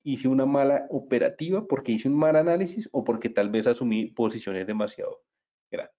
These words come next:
Eh, claro que sí, Byron, yo doy entrenamientos. Eh, no puedo hablar directamente de eso por acá en el grupo, eh,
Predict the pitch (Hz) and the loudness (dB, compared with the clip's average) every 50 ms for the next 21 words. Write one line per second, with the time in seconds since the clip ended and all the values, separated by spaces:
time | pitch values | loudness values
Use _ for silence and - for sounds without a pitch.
0 | _ _ _ _ _ _ _ _ _ _ _ _ _ _ _ _ _ _ _ _ | _ _ _ _ _ _ _ _ _ _ _ _ _ _ _ _ _ _ _ _
1 | _ _ _ _ _ _ _ _ _ _ _ - 110 104 101 101 101 101 101 101 | _ _ _ _ _ _ _ _ _ _ _ -6 -4 -2 0 2 2 2 2 2
2 | 104 104 107 107 107 - 135 131 156 151 - - - - 139 107 101 98 98 95 | 0 0 -2 -2 0 2 4 4 4 4 2 0 -2 -2 -4 -4 -4 -4 -2 0
3 | - 92 95 95 95 95 98 101 101 101 107 110 117 117 110 120 131 127 113 101 | 0 0 0 0 -4 -4 -2 0 0 2 2 0 -2 -2 -2 -2 -2 0 0 0
4 | 104 117 143 156 151 - 226 247 - - - _ _ _ _ _ _ _ _ - | 0 -2 -2 -2 -2 -4 -6 -6 -6 -10 -20 _ _ _ _ _ _ _ _ -10
5 | - 107 101 98 95 - - 123 117 120 117 117 - 131 127 127 123 - - - | -6 -4 -4 -4 -4 -4 -4 -2 -2 -2 -2 0 0 2 2 2 2 0 0 -2
6 | 123 113 107 98 - - - - - 160 123 123 123 123 123 123 - 123 127 127 | 0 0 0 0 -2 -4 -10 -12 -14 -6 -2 0 0 0 0 0 0 0 0 0
7 | 127 123 123 135 131 113 107 104 - 120 117 127 113 110 104 - 101 101 110 117 | -2 -2 0 2 2 2 2 0 -2 -4 -2 0 0 0 0 0 -2 -2 -2 -2
8 | 123 135 165 190 185 185 - 285 302 302 - _ _ _ _ _ _ - 104 104 | -2 0 0 0 -2 -2 -4 -6 -6 -6 -8 _ _ _ _ _ _ -10 -8 -6
9 | 98 98 | -6 -8